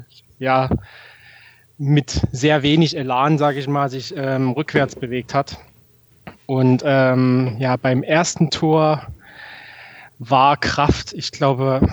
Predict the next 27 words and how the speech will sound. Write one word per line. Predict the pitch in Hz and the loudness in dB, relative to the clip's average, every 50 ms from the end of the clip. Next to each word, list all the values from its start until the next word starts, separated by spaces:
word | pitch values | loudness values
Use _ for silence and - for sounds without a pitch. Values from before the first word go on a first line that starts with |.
| - - - | -4 -10 -6
um | - 143 147 | -4 -2 0
ehrlich | 143 170 185 - | 0 -2 -2 -2
zu | - - | -6 -4
sein, | 160 156 160 156 156 156 156 151 151 147 147 151 147 147 135 - - - | 0 2 2 2 2 2 2 0 0 -2 -2 -2 -2 -4 -4 -6 -12 -8
bin | - 156 156 165 | -2 0 2 2
ich | 160 - | 2 0
jetzt | 160 147 - - | -2 -6 -8 -8
überfragt, | - 143 131 127 113 - - 151 175 - - | -6 -4 -2 -4 -4 -4 -6 -8 -6 -4 -6
ob | 147 - | -4 -2
das | - 127 - - | -2 -4 -2 0
sein | 143 139 139 135 | 2 2 2 2
Fehler | - - - 180 180 151 123 | 0 0 -2 0 2 2 2
war. | 117 117 120 | 2 2 2
Er | 123 123 | 2 2
hätte | 143 160 139 151 | 2 2 2 0
vielleicht, | - - 147 135 139 139 127 - - | -2 0 0 2 2 2 0 -2 -4
äh, | - - 139 131 131 | -4 0 2 4 4
mehr | 131 135 131 131 | 4 4 2 0
draufgehen | - - - 127 170 190 - - 127 120 117 | 0 0 0 0 0 -2 -2 -4 -2 -2 -2
können. | 113 127 139 135 | -2 0 0 0
Er | 127 123 | 2 0
hat | 139 - - | 0 0 0
ihn | 139 123 | 0 2
durch | 139 127 - | 0 -2 -2
die | - 131 | -6 -4
Beine | - 139 143 165 175 156 | -2 0 2 2 2 0
bekommen. | 127 110 - 127 113 117 113 | -2 -4 -4 -4 -4 -4 -4